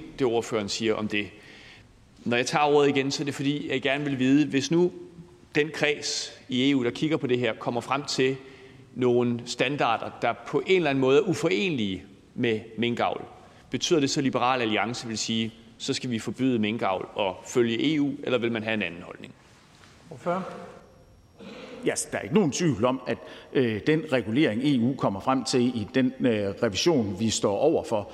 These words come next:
Speaker 3: at den vil, øh, Liberal Alliance anbefale, at der bliver fulgt. Og jeg tænker, at det vil blive bragt op også i, øh, i det danske Folketing, og der vil, øh, Liberal Alliance jo helt klart støtte,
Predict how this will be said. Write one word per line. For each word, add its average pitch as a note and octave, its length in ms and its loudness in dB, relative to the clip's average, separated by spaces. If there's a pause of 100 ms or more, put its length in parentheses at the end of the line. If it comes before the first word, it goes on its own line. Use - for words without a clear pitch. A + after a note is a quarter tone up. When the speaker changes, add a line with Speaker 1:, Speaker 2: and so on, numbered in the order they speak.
(220)
Speaker 3:
at - 140 -6
den D#3+ 200 4
vil, A#2+ 580 0
øh, B2 120 4
Liberal A2 400 2
Alliance G#2+ 760 2
anbefale, A#2 640 2
at F#2+ 140 -2
der G#2+ 100 2
bliver G2 300 -2
fulgt. B2+ 380 0
Og G#2+ 140 0
jeg G2+ 80 -4
tænker, D#3+ 260 2
at G#2 180 -2
det A#2+ 100 0
vil G2+ 140 -2
blive G#2+ 300 2
bragt G#2+ 280 -4
op A#2+ 220 2
også A#2+ 300 0
i, G#2+ 580 0
øh, F#2+ 280 0 (320)
i B2+ 80 0
det A#2+ 100 0
danske C#3 300 0
Folketing, A#2+ 560 0
og G2 140 -4
der B2+ 80 4
vil, A2 340 0
øh, G2+ 180 0
Liberal G2+ 320 -2
Alliance G2+ 400 -2
jo F#2+ 40 -2
helt B2+ 160 0
klart G#2+ 220 -2
støtte, E3 400 0